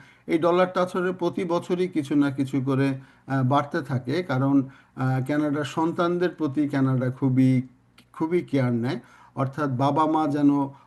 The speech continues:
অর্থের অভাবে যেন সন্তানকে পালতে না পারে, যদি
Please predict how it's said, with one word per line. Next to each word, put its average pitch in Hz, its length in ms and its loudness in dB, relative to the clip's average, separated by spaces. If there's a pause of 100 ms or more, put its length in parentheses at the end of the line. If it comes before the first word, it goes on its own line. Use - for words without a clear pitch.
অর্থের 143 540 -2
অভাবে 139 480 0
যেন 131 240 2
সন্তানকে 127 760 2 (200)
পালতে 143 460 0
না 123 180 2
পারে, 120 380 -6
যদি 127 380 0